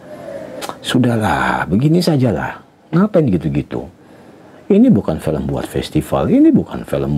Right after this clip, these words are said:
buat apa-apa, ini cuman buat penonton aja. Kadang-kadang seperti itu. Nah, sekarang posisinya adalah director itu harus tahu dia bermain di mana saat ini. Ketika dia bermain dengan industri,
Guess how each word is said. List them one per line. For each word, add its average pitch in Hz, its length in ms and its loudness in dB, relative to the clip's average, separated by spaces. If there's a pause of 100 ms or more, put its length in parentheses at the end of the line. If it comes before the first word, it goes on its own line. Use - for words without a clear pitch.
buat 65 160 -2
apa-apa, - 480 -4
ini 247 240 4
cuman 220 320 4
buat 131 240 0
penonton 101 560 0
aja. 69 400 -4 (1500)
Kadang-kadang 65 480 0
seperti - 480 -2
itu. - 160 -6 (1400)
Nah, - 160 0 (200)
sekarang 180 400 4
posisinya 127 640 0
adalah 101 240 0
director 113 560 0
itu 120 320 -2
harus 104 560 -4
tahu 110 480 0
dia 113 160 2
bermain 98 560 2
di 92 80 4
mana 139 320 4
saat - 400 -6
ini. - 240 -4 (760)
Ketika 196 420 0
dia 95 160 2
bermain 85 480 2
dengan 90 320 0
industri, 90 640 0